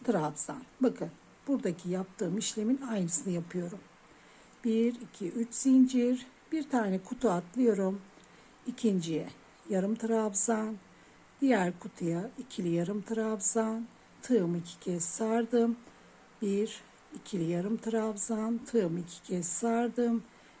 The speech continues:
Diğer karşıdaki modelin kutusuna geçtim. Tekrar. Yani bu tarafta ne yaptıysak aynısını bu tarafta da yapıyorum ve hepsini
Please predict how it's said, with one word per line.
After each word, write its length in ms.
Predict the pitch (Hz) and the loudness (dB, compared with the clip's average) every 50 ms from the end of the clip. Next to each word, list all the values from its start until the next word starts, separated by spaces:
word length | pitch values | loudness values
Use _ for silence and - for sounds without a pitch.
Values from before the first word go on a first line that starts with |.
| - - - | -20 -8 -2
Diğer 300 | 311 277 202 165 165 175 170 - - - - - | 0 2 2 2 0 -2 -4 -8 -14 -20 -20 -10
karşıdaki 680 | - - 247 220 190 175 - - - 196 175 170 - 185 | -4 -2 0 0 0 0 -4 -4 -4 -4 -4 -4 -2 -2
modelin 520 | 180 175 170 160 170 165 160 165 180 202 - - | -2 -2 -2 -2 -2 -4 -2 -2 -4 -6 -6 -10
kutusuna 440 | - - - 180 - - 170 160 | -14 -14 -14 -12 -8 -6 -4 -4
geçtim. 720 | 160 160 220 233 220 - - - - 240 233 233 240 226 233 - - | -2 -2 -2 -2 -2 -2 -4 -2 0 0 2 2 0 -2 -4 -4 -2
Tekrar. 520 | 240 226 190 - - - - 139 - - - - - - - - - - - - - | 0 0 0 -2 -4 -6 -6 -6 -6 -12 -18 -20 -20 -20 -20 -20 -20 -20 -8 -2 0
Yani 420 | 339 320 320 302 302 302 302 302 - | 2 4 6 6 6 6 4 2 -2
bu 80 | - | -2
tarafta 420 | - 311 285 226 196 185 - - 196 | 2 4 4 6 4 2 0 0 0
ne 120 | 202 226 | 2 4
yaptıysak 680 | 240 254 254 247 - 269 247 233 - - 226 226 233 233 - - - 277 277 | 4 4 2 2 2 0 2 2 2 2 2 2 0 0 -4 -10 -6 -4 -2
aynısını 760 | 240 202 190 190 180 - - 202 180 180 202 220 240 262 - - - - - - - - - - - - | 0 0 0 0 0 0 -2 -2 0 0 0 0 0 -2 -4 -8 -14 -20 -20 -20 -20 -20 -20 -20 -20 -4
bu 80 | - | 2
tarafta 500 | - 247 214 190 170 165 - - 170 156 | 4 4 6 4 2 0 -2 -2 -2 -2
da 60 | 175 | 0
yapıyorum 800 | 165 175 233 254 254 - 277 285 277 269 247 262 254 247 254 254 - - - - - - - | 0 2 0 0 0 2 4 4 4 6 6 4 4 4 4 2 0 -4 -20 -20 -16 -10 -6
ve 360 | 254 247 233 269 262 254 262 254 - - - - - - - - - | -4 0 4 4 6 6 4 2 -4 -14 -20 -20 -20 -20 -20 -14 -6
hepsini 640 | - 311 285 - - - - 190 185 185 208 233 | -4 -2 0 2 2 2 4 4 2 2 2 0